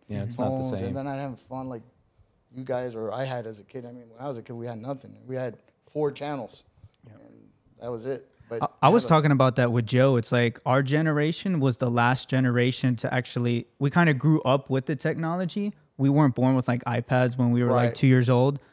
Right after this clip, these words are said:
Speaker 3: So we were outside.
Speaker 2: Yeah.
Speaker 3: But, like, now, like, Gen X, Gen Z, those kids are, like,
Speaker 2: Oh,
Speaker 3: done.
Speaker 2: yeah.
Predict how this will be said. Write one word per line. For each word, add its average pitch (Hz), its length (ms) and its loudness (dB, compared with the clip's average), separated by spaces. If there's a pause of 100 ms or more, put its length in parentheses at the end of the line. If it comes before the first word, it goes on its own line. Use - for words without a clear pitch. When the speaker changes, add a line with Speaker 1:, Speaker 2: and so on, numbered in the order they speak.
(120)
Speaker 3:
So 160 140 0
we 160 140 4
were 202 160 6
outside. 156 640 0 (300)
Speaker 2:
Yeah. 147 160 2
Speaker 3:
But, 143 200 4
like, 139 160 2
now, 147 300 4
like, 131 220 2
Gen 143 240 4
X, 151 300 2
Gen 139 220 2
Z, 147 300 2
those 131 180 0
kids 147 240 -2
are, 131 80 -4
like, 127 220 -6 (160)
Speaker 2:
Oh, 165 160 2
Speaker 3:
done. 135 120 4
Speaker 2:
yeah. 135 200 0